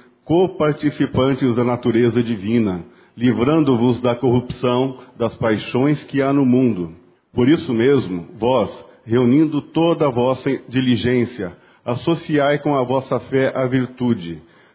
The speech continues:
com a virtude, o conhecimento, com o conhecimento, o domínio próprio, com o domínio próprio, a perseverança, com a perseverança, a piedade,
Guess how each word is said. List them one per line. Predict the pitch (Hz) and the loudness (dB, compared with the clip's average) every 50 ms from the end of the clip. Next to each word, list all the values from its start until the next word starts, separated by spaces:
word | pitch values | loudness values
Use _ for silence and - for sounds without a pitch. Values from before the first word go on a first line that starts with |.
| _ - | _ -4
com | - 127 127 131 | -2 0 0 2
a | 127 120 | 0 0
virtude, | 113 120 110 107 - - 139 160 156 120 104 95 87 - - | 2 0 0 0 0 2 4 4 2 2 -2 -8 -8 -6 -6
o | 117 | -6
conhecimento, | - - 120 110 117 120 120 - - 135 117 117 120 120 113 92 - 85 87 - - _ _ _ _ _ - | -2 0 0 2 2 0 0 0 0 0 2 2 2 2 0 -2 -4 -10 -14 -16 -16 _ _ _ _ _ -4
com | - 123 139 147 | -2 0 0 0
o | 139 | 0
conhecimento, | 143 143 131 123 117 113 - 117 104 104 113 131 143 135 113 - - 90 - - | 0 0 0 0 0 0 -2 -2 0 0 0 0 0 0 -2 -4 -8 -12 -10 -8
o | - 127 | -8 -4
domínio | 127 143 151 139 139 143 143 151 151 | -2 0 2 4 4 4 4 2 2
próprio, | 147 - 135 117 117 117 113 - 101 95 87 82 80 - - - _ _ _ - | 2 0 0 2 2 0 0 -2 -4 -4 -6 -6 -8 -12 -20 -20 _ _ _ -4
com | 135 143 151 | -2 0 0
o | 156 | 0
domínio | 147 156 139 143 135 120 113 107 | 0 2 2 4 4 2 2 0
próprio, | - - 123 131 139 135 - 110 101 95 92 87 - - - - | 0 0 2 2 2 2 0 0 0 0 -4 -6 -12 -18 -12 -6
a | - 113 | -6 -4
perseverança, | - - 139 131 120 - - 147 143 131 147 143 123 127 127 127 107 - - - 90 80 80 - _ _ _ | -2 0 0 0 0 -2 0 0 0 2 2 2 2 2 2 0 0 -4 -8 -12 -12 -12 -14 -18 _ _ _
com | - 113 113 | -4 -2 -2
a | 113 113 | 0 0
perseverança, | - 120 113 110 - - 107 101 104 101 110 127 147 139 135 - 107 87 69 - - - | 0 0 0 0 0 0 2 2 2 2 2 2 2 0 0 -2 -6 -6 -6 -8 -14 -8
a | - 101 101 | -6 -6 -4
piedade, | - 110 110 110 110 104 113 110 117 110 107 92 85 85 80 | -2 0 0 0 0 0 0 0 0 0 -2 -4 -6 -10 -14